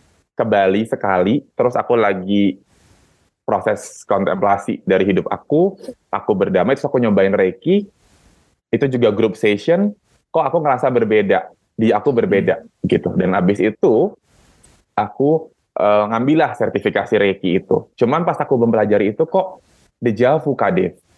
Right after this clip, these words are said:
Speaker 2: Hmm.
Speaker 1: Deja vu-nya kenapa? Kok kayak pernah ngebelajarin ini sih sebelumnya, kok aku cepet banget lah nangkepnya, segala macem.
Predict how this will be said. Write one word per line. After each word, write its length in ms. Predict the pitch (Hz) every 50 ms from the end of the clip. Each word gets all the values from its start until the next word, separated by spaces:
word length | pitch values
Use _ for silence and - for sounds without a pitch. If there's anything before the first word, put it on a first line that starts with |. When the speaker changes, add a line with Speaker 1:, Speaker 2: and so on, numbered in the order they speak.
| _ _ _ _ _ - -
Speaker 2:
Hmm. 60 | -
Speaker 1:
Deja 240 | 104 98 110 107 104
vu-nya 240 | 98 110 123 151 170
kenapa? 400 | - 123 107 92 - - - - _ _ _ - _ _ _ _ _ _ _ _ _ _ _ _ -
Kok 160 | - 185 185
kayak 180 | - 139 131 123
pernah 240 | - 113 113 113 117
ngebelajarin 560 | 113 107 104 98 98 101 98 98 101 101 -
ini 320 | 120 135 143 151 151 143
sih 160 | - - 143
sebelumnya, 480 | 139 - 127 110 104 104 107 104 117 131
kok 140 | 135 156 135
aku 340 | 127 - 160 160 - - - - - _ _ _ -
cepet 200 | 127 - - - 131
banget 240 | 123 139 151 147 139
lah 240 | 127 - - -
nangkepnya, 480 | - 110 104 104 104 - - 104 95 90
segala 320 | - - 98 90 90 90
macem. 320 | 90 90 87 - - 82